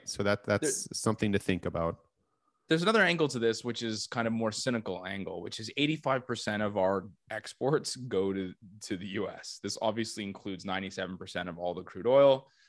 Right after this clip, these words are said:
Speaker 2: we produce because we refuse to build any freaking refineries. We have the same refining capacity that we did twenty-five years ago, which makes me very angry. But anyways, so the fact that the Canadian dollar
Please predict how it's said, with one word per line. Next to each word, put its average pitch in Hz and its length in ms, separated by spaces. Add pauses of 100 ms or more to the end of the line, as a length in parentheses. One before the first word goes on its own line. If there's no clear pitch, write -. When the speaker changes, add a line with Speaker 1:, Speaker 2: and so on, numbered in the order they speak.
(140)
Speaker 2:
we 123 120
produce 123 460
because 98 440
we 92 260
refuse 92 500
to - 100
build 90 300
any 82 180 (180)
freaking 98 320
refineries. 139 960 (720)
We 104 60
have 92 80
the 92 60
same 98 280
refining 92 380
capacity 85 560
that 80 100
we 80 80
did 82 240
twenty-five 78 460
years 117 240
ago, 107 260
which 87 160
makes - 240
me - 80
very 64 240
angry. 110 320
But 120 140
anyways, 127 340 (280)
so 147 260
the 147 80
fact 180 220
that 180 100
the 175 60
Canadian 151 360
dollar 123 560